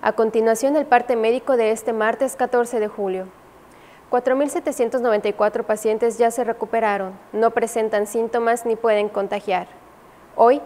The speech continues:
se detectaron ochenta y seis nuevos contagios de coronavirus.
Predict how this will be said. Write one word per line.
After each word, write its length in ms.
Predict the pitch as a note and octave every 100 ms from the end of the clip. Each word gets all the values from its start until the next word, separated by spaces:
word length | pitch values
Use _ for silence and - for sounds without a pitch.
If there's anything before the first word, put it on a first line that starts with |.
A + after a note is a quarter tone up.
| -
se 200 | - C4
detectaron 600 | A#3 A#3 A#3 B3 C4+ D4
ochenta 360 | B3+ A3+ A3 G#3
y 60 |
seis 280 | G#3 A#3+ A#3
nuevos 320 | A#3+ A#3+ A#3+
contagios 520 | A#3+ A3 A3 A3 A3+
de 120 | G3+ G#3
coronavirus. 760 | G3+ G3+ G3+ G3 F#3 F#3